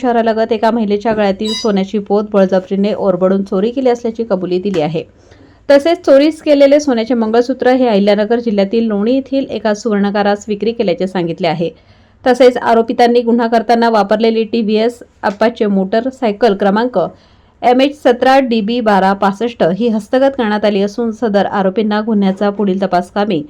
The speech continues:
नांदगाव पोलिसांनी ठाण्यास हजर करण्यात आले आहे. यातील सराईत गुन्हेगार नामे सोमनाथ रामदास खलाटे, राहणार खलाटेवाडी, जिल्हा बीड, याच्यावर नाशिक शहरातील आडगाव, पंचवटी, भद्रकाली, गंगापूर, मुंबई नाका,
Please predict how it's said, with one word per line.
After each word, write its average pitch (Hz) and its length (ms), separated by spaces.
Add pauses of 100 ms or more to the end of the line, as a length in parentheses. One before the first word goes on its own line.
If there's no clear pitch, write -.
(400)
नांदगाव 254 320
पोलिसांनी 269 540
ठाण्यास 233 420
हजर 220 220
करण्यात 202 320 (120)
आले 214 180
आहे. 160 280 (720)
यातील 220 280
सराईत 220 300
गुन्हेगार 247 440
नामे 214 300
सोमनाथ 233 420
रामदास 196 420
खलाटे, 233 420 (500)
राहणार 269 420
खलाटेवाडी, 254 580
जिल्हा 226 260
बीड, 220 220
याच्यावर 208 440
नाशिक 208 380
शहरातील 247 420
आडगाव, 196 460
पंचवटी, 202 560
भद्रकाली, 196 600
गंगापूर, 190 600
मुंबई 196 280
नाका, 247 320